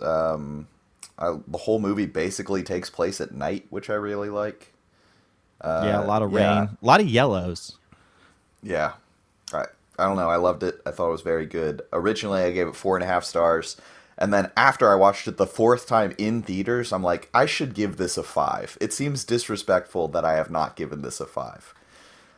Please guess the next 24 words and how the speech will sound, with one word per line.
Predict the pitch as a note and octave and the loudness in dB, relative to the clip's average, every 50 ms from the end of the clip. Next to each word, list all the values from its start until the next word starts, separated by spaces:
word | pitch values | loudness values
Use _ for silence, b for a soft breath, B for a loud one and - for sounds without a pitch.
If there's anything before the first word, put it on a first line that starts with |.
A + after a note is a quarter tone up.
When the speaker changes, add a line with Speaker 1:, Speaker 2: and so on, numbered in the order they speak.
| b b | b b
Speaker 2:
Yeah. | - - D#2+ D#2 D2+ C#2 | -2 0 2 2 2 0
Speaker 1:
Um, | C2 C2+ C2+ A#1 B1 - _ - | -2 -4 -8 -12 -14 -16 _ -8
Speaker 2:
To | - D3 | -4 -2
me, | C#3+ D#3 F3+ A3+ B3 A3 D#3+ | 0 0 2 2 2 2 0
like, | - - B2+ B2+ - - | 0 0 0 0 -2 -4
I, | - - - - _ - | -10 -12 -12 -10 _ -6
I, | A#2 A2+ - _ _ _ _ - | -6 -6 -8 _ _ _ _ -4
I, | A#2 B2+ - - | -4 -4 -4 -4
I | G#2+ D3 | -2 -2
don't | F#3 A3 F#3 | -2 -2 -2
really | D3+ C3+ A#2 | -2 -2 0
have | G#2 G#2+ G#2+ A#2 A2+ A#2 A2 G2 - - | 0 2 4 4 4 2 0 -2 -4 -4
all | G#2 A2 A2+ | -2 -2 0
that | G#2+ A2 G2+ G2+ | 0 0 -2 -2
much | G#2+ G#2+ G#2 - - - | -4 -8 -8 -10 -12 -12
to, | - G#2 | -10 -10
like, | F2+ F#2 F2 F2 - _ _ _ - | -8 -8 -10 -12 -14 _ _ _ -14
criticize | - - A2 A#2 B2+ A2+ - - - F#2+ F2+ F2+ F2+ - - | -8 -4 -2 -2 -2 -2 -4 -4 -4 -4 -4 -6 -8 -8 -10
about | F#2+ F2 G2 F#2+ G2 G#2 F#2+ | -10 -8 -6 -4 -2 -2 -2
it. | F#2+ F#2 - G2+ | -4 -4 -4 -6
It's | G#2 - | -6 -4
just, | - G#2+ - - - | -6 -6 -6 -4 -4
like, | A2+ G2 F2+ - - | -4 -4 -4 -4 -6
a | F#2+ F2+ F2 | -6 -6 -6